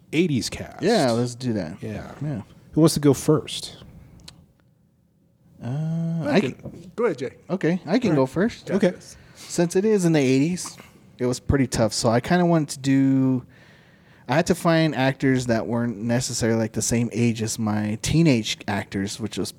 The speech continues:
Speaker 2: pretty damn tough. So I had to
Speaker 1: Mm-hmm.
Speaker 2: choose actors that were big, like, in the sixties and seventies, and kinda, like, transition that will look good in the eighties, you know what I mean?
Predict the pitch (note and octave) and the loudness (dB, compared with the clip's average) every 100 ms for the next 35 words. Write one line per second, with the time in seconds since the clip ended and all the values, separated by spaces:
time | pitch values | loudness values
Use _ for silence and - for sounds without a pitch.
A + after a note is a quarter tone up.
0 | - - G#2+ G2 F#2+ F2+ - F2 - - | 0 0 2 0 -2 -4 -8 -10 -10 -12
1 | - - - _ - _ _ - - - | -20 -20 -20 _ -20 _ _ -20 -8 2
2 | A#2 B2+ C3+ - - - F#3 D#3 C#3 C#3 | 4 4 2 -2 -6 0 2 4 2 4
3 | D3 B2+ A#2+ A#2 A2 A2 A2+ A#2 A#2 G#2+ | 2 4 2 2 0 2 4 2 0 -4
4 | A2 G#2+ G#2 G#2 - A2+ - A#2 A2 G2+ | -2 -4 -2 -4 -4 -4 -4 -4 -4 -4
5 | - G#2+ G#2 A2 A#2 A#2+ A2+ G#2 A#2+ A2 | -2 -2 0 0 -2 -4 -6 -6 -4 -2
6 | G#2 G2 - - - - - - - C3 | -2 -4 -8 -20 -20 -20 -20 -16 -4 -2
7 | C3 C#3 C3 B2 A2 A#2 B2 B2+ A#2 C#3 | 0 0 0 0 0 0 0 -2 -4 0
8 | D3 B2+ A#2 A2+ A2 - A2+ G#2+ G2 - | 2 2 0 -4 -4 -2 -2 -2 -4 -8
9 | G2+ G#2 G#2+ A2 B2 | -6 -2 -2 -2 -6